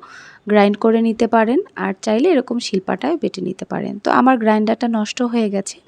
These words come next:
তাই আমি এভাবে শিলপাটায় গুঁড়ো করে নিচ্ছি। তো এরপরে আমি একটা এরকম এয়ারটাইট বক্সের মধ্যে রাখছি, তার কারণ হচ্ছে এতগুলো, ও, গুঁড়ো আজকে আমার লাগবে না। তো যতটুকু ইউজ করার করব, বাকিটা আমি মুখা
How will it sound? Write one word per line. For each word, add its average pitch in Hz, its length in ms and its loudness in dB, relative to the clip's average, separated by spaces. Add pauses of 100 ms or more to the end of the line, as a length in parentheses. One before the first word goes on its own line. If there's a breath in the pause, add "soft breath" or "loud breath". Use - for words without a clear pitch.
(840 soft breath)
তাই 262 180 4
আমি 269 220 4
এভাবে 254 240 2
শিলপাটায় 226 580 0
গুঁড়ো 202 240 0
করে 175 260 -4
নিচ্ছি। 175 420 -6 (760 soft breath)
তো - 80 4
এরপরে 285 460 6
আমি 269 220 6
একটা 247 200 0
এরকম 247 320 0
এয়ারটাইট 208 420 0
বক্সের 226 380 0
মধ্যে 226 300 -2
রাখছি, 226 480 -4
তার 220 160 -2
কারণ 214 340 -2
হচ্ছে 226 440 0
এতগুলো, 254 640 4 (100)
ও, 202 120 2
গুঁড়ো 214 400 2
আজকে - 400 -4
আমার 208 280 -2
লাগবে 190 480 2
না। 165 180 -8 (640 soft breath)
তো 220 80 0
যতটুকু 240 560 2
ইউজ 254 340 6
করার 269 300 4
করব, 269 360 2
বাকিটা 226 480 2
আমি 262 180 4
মুখা 214 520 0